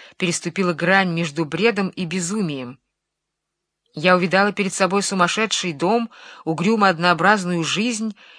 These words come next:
и в горьком отчаянии бросилась навзничь и зарыдала. Не знаю, долго ли я пролежала так, когда почувствовала, как чья-то рука сочувственно гладит меня по голове. Я подняла глаза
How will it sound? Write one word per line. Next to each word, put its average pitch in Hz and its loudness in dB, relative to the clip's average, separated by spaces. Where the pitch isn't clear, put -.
и 180 0
в 151 -2
горьком 220 4
отчаянии 185 0
бросилась 151 -2
навзничь 180 0
и 160 -8
зарыдала. 135 -6
Не 170 -2
знаю, 147 -2
долго 175 -2
ли 196 -2
я 196 -2
пролежала 185 -2
так, - -4
когда 165 0
почувствовала, 180 -2
как 175 -2
чья-то 190 0
рука 175 0
сочувственно 185 -2
гладит 165 -2
меня 151 -4
по 160 -8
голове. 139 -6
Я 180 0
подняла 202 2
глаза 196 0